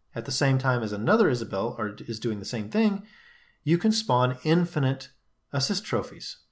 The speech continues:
And so, of course, that means people did that with Crystal, and so you have dozens and dozens of Crystals running around and attacking at once. It's, uh, chaos.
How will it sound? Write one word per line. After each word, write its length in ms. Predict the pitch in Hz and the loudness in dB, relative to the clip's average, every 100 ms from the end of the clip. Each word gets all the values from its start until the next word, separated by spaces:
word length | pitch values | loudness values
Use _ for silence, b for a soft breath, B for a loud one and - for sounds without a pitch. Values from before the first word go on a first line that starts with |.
| b b b _ | b b b _
And 400 | 127 131 123 117 | -2 0 0 -2
so, 220 | 117 110 | 0 0
of 80 | 110 | 0
course, 240 | - 117 | -2 0
that 160 | 127 117 | 0 -2
means 240 | 104 101 | -4 -8
people 320 | - 120 117 | -6 -4 -4
did 240 | 107 113 104 | -2 -2 -2
that 260 | 101 98 | -4 -4
with 120 | - - | -8 0
Crystal, 420 | 226 220 170 165 | 2 4 2 2
and 100 | 123 | 2
so 140 | 135 | 2
you 160 | 127 117 | 4 2
have 300 | 113 101 - b b _ _ | 0 -4 -6 b b _ _
dozens 380 | 147 143 127 113 | 4 6 2 0
and 100 | 110 | 0
dozens 380 | 107 101 101 98 | 0 0 -4 -10
of 100 | 90 | -4
Crystals 480 | 139 127 104 90 - - | -2 -2 -4 -10 -16 -12
running 340 | 123 127 143 | -2 2 2
around 380 | 131 110 107 110 | 2 2 2 0
and 100 | 101 | -2
attacking 520 | 95 - 117 110 104 | -6 -6 -4 -4 -8
at 100 | 98 | -10
once. 340 | 98 92 90 - | -10 -10 -10 -12
It's, 280 | 107 - - - - - - | -10 -10 -12 -20 -20 -16 -10
uh, 420 | 98 92 90 113 | -6 -4 -6 -8
chaos. 680 | - - 135 85 85 - - | -4 0 2 0 -4 -8 -10